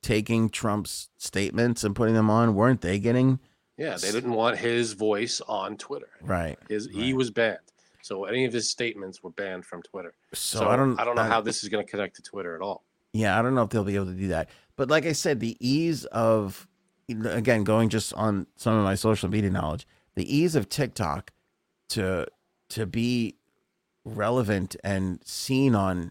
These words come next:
Speaker 1: Instagram was massive for them. And then when TikTok, when Instagram tried to fight TikTok with Reels, TikTok was like, "All right, we'll just share our TikToks on your thing too, and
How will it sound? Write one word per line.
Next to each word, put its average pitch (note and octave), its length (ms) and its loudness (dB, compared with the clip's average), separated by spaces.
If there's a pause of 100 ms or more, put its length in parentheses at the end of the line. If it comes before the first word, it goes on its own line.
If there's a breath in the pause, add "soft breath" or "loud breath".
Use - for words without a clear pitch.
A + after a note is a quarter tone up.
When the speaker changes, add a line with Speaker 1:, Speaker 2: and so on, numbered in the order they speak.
(120)
Speaker 1:
Instagram F#2+ 800 -4 (380)
was G2 240 0
massive B2 520 0
for F2 100 -6
them. B1+ 180 -8 (300 soft breath)
And C#3 200 2
then E3 360 4
when B2+ 220 4
TikTok, C#3 520 -2
when B2 200 2
Instagram C#3 600 0
tried B2 220 0
to A2+ 80 -4
fight A2+ 320 -4
TikTok A2 500 0
with G2+ 260 -2
Reels, G#2 760 0 (720)
TikTok C#3+ 480 0
was B2 180 -2
like, A#2+ 180 0
"All B2+ 80 0
right, C3 240 4
we'll A#2+ 100 2
just A#2+ 340 -6
share B2 360 0
our A2+ 140 6
TikToks G#2+ 540 0
on G#2 220 4
your G#2+ 220 4
thing F#2 360 -2
too, A#2 280 2
and F#2 220 0